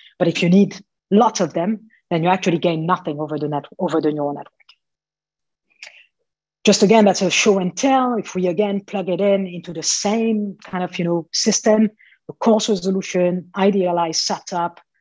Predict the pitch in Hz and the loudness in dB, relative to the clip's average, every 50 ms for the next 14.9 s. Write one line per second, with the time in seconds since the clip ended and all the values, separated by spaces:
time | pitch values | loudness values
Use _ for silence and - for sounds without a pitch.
0 | _ _ _ _ _ _ _ _ _ - - 202 190 180 165 185 180 180 180 175 | _ _ _ _ _ _ _ _ _ -8 -2 0 0 0 0 0 0 0 0 -2
1 | 175 180 175 175 185 165 165 165 170 160 - _ - 170 160 160 165 165 - - | -2 -6 -6 -6 -6 -6 -6 -6 -6 -8 -10 _ -6 -4 -2 -2 -2 -4 -6 -12
2 | _ _ _ _ _ - 202 180 175 170 - - 208 202 185 185 185 185 185 185 | _ _ _ _ _ -2 0 0 0 0 0 2 2 4 4 4 4 4 2 2
3 | 180 175 190 160 202 202 - 196 190 190 185 185 180 175 175 175 170 156 - _ | 0 0 2 2 2 4 4 4 4 4 4 4 2 0 -4 -6 -8 -10 -16 _
4 | _ _ _ _ - 170 160 156 - _ - 175 170 175 175 - - 180 165 165 | _ _ _ _ -10 -8 -8 -8 -10 _ -2 0 2 2 2 0 0 0 2 2
5 | 170 208 214 196 202 - - 185 170 156 165 156 - 185 151 165 165 160 - 185 | 4 4 4 4 4 2 -2 -4 -4 -4 -4 -4 -4 -4 -2 -2 -2 -2 0 -2
6 | 180 175 - 175 175 160 - - - 262 202 226 202 196 196 - - - - - | -2 -2 -2 -4 -4 -6 -4 -2 -2 0 2 2 2 2 0 -2 -8 -16 -20 -18
7 | - - - - - 170 202 190 160 151 226 240 247 233 - 240 226 - - - | -18 -18 -18 -8 -2 2 2 2 4 4 2 2 2 0 -2 -2 -2 -2 -4 -4
8 | 226 220 220 - - 185 175 165 175 208 247 254 240 226 - - 175 170 170 170 | -4 -4 -4 -4 -6 -6 -6 -4 -4 -4 -6 -6 -8 -10 -10 -8 -8 -6 -6 -6
9 | 170 175 - - - 180 175 170 170 165 143 - 196 185 170 170 160 160 165 160 | -6 -6 -6 -4 -2 0 0 0 0 -2 -4 -6 -4 -2 -2 0 2 2 2 2
10 | 156 - _ _ _ _ _ _ _ - - 196 202 202 202 208 202 190 170 202 | 0 -2 _ _ _ _ _ _ _ -2 2 2 4 4 4 4 2 0 0 0
11 | 214 220 226 233 233 233 220 208 - _ _ _ _ - 180 165 151 151 139 156 | 2 2 2 2 2 0 -2 -6 -10 _ _ _ _ -4 -2 -2 -2 -4 -8 -8
12 | 170 165 156 156 165 160 160 220 226 175 180 180 180 180 190 196 196 - _ - | -8 -6 -4 -2 -2 2 4 4 2 2 2 0 0 0 0 -2 -2 -4 _ -20
13 | - - - - - - - 165 160 165 170 165 175 160 156 170 170 170 175 165 | -20 -20 -20 -20 -18 -8 -4 -2 -2 -2 -2 -4 -6 -6 -4 -4 -2 0 2 2
14 | 175 165 - 214 196 196 208 190 170 - - 175 160 175 175 175 175 170 | 2 2 2 0 0 0 0 -2 -4 -4 -4 -4 -2 -2 -2 -2 -2 -4